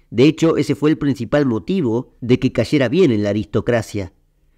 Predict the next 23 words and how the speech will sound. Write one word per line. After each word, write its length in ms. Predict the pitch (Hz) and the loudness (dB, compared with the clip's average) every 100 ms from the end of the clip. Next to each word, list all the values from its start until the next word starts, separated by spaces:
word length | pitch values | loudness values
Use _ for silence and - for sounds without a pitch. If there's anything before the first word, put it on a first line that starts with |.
| _ | _
Los 180 | 113 113 | 0 2
nobles 340 | 131 143 135 | 4 2 2
ingleses 480 | 135 139 160 165 175 | 2 2 2 0 -2
temían 500 | 135 120 190 147 107 | 0 0 2 0 0
que 80 | 113 | -4
un 100 | 117 | -4
católico 580 | 123 - 135 131 - 123 | -4 0 -2 0 -2 0
volviera 460 | 107 107 143 117 | 2 2 2 2
a 40 | 113 | -2
reinar 640 | 113 117 156 127 123 160 _ _ | -2 0 2 0 -4 -10 _ _
y 100 | - | -4
le 80 | 107 | -2
confiscara 840 | 101 104 117 - 147 147 151 147 | 0 -2 -4 -4 0 2 0 2
lo 180 | 151 127 | 0 0
que 120 | 98 | -2
ellos 540 | 107 135 143 - 139 127 | 0 0 0 -2 -4 -2
le 120 | 117 | -2
habían 260 | 107 143 135 | 0 2 2
expropiado 600 | 123 120 110 143 131 139 | 2 0 2 2 2 0
antes 320 | 123 143 151 | -2 -2 -2
a 60 | 117 | -2
la 80 | |
iglesia 560 | 98 107 151 - 104 87 | -2 -2 -2 -2 -6 -6